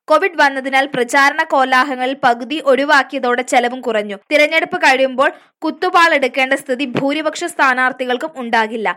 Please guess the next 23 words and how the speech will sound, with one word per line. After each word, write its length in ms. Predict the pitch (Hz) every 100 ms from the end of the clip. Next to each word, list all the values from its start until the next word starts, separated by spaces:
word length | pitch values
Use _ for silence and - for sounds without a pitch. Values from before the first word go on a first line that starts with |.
| _
റബൽ 340 | 269 285 294 349
സ്ഥാനാർത്ഥികൾ 760 | - 349 294 294 285 - 294 285
ഇത്ര 240 | 262 - 320
കുറഞ്ഞ 380 | 302 277 277 311
ഒരു 180 | 269 302
തിരഞ്ഞെടുപ്പ് 540 | 277 247 269 262 262
ഉണ്ടായിട്ടില്ലെന്ന് 720 | 277 262 294 302 311 294 262 269
നേതാക്കൾ 480 | 254 240 240 240 247
പറയുന്നു. 440 | 240 226 214 208 208 _ _ -
സാധാരണ 640 | - 320 320 339 339 349 370
സീറ്റ് 400 | 349 285 262 339
വിഭജനവും 540 | 269 240 233 262 262
സ്ഥാനാർത്ഥി 680 | 359 311 285 302 330 339 359
നിർണയവും 500 | 320 254 240 262 277 262
എന്ന് 200 | 247 247
കേട്ടാൽ 360 | 247 233 254 -
ടെൻഷൻ 440 | 285 285 - 359
കയറി 300 | 349 302 277
ഒരുമാതിരി 540 | 247 240 262 285 277 294
നേതാക്കളുടെ 680 | 240 226 269 269 277 277
പ്രഷറും 440 | 262 240 240 254 302
ഷുഗറും 380 | 277 240 240
കൂടും. 300 | 233 220 208